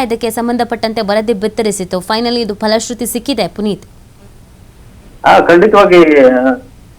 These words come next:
Speaker 2: ನಿತಿ, ಯಾಕಂತ ಹೇಳಿದ್ರೆ, ಆ, ಕಪಿಲಾ ನದಿ ಇರ್ತಕ್ಕಂಥ ಒಂದು,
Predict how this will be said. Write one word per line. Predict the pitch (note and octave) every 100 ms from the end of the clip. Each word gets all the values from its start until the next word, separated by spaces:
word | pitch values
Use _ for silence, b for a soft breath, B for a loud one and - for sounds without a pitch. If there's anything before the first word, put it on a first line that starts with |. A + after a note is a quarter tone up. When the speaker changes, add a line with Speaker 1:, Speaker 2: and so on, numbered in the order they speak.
| - - - -
Speaker 2:
ನಿತಿ, | E3 F#3+ D#3+
ಯಾಕಂತ | C#3 F3+ F3+
ಹೇಳಿದ್ರೆ, | F#3 F3+ F#3 F#3 E3+ - - - - C3+
ಆ, | C3+ C3 B2 - - -
ಕಪಿಲಾ | - - G#3 G3+
ನದಿ | - F#3+ G3 F#4
ಇರ್ತಕ್ಕಂಥ | - E3 E3+ D#3 D#3+ D3 E3+ D#3
ಒಂದು, | C#3+ D3